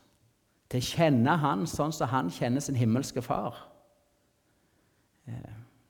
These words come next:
og det kjenner jeg for min egen del, at det er en dobbelthet her. Det er så mange ting som vil fylle mitt liv,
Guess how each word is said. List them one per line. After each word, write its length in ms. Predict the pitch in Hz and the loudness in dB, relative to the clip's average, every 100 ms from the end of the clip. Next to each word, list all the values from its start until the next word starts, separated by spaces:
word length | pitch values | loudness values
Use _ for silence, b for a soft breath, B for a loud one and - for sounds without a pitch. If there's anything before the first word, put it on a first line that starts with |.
| _ _ _ _ _ _ _ _ - | _ _ _ _ _ _ _ _ -2
og 80 | 139 | 0
det 80 | 156 | 4
kjenner 240 | 156 135 | 6 6
jeg 80 | 156 | 4
for 120 | 160 | 4
min 120 | 147 127 | 6 6
egen 320 | 104 139 170 | 4 2 0
del, 160 | 143 120 | 2 0
at 160 | 117 | 0
det 80 | 135 | 2
er 80 | 143 | 2
en 140 | 131 95 - B B B B B B _ _ _ _ _ _ _ _ _ _ - - - 160 - | 2 -2 -10 B B B B B B _ _ _ _ _ _ _ _ _ _ -20 -20 -20 -12 0
dobbelthet 520 | 147 156 190 147 120 | 0 2 2 2 4
her. 120 | 120 | 2
Det 80 | 143 | 2
er 80 | 147 | 2
så 80 | 165 | 4
mange 280 | 143 165 185 | 4 4 2
ting 240 | 165 185 185 | 0 0 0
som 280 | 156 139 | 0 4
vil 180 | 135 135 107 98 B B B B B B B B B B B _ | 4 2 0 -6 B B B B B B B B B B B _
fylle 500 | - - 175 120 127 196 | -6 4 4 6 6 6
mitt 300 | 180 143 135 | 4 2 2
liv, 400 | 131 139 120 | 4 4 2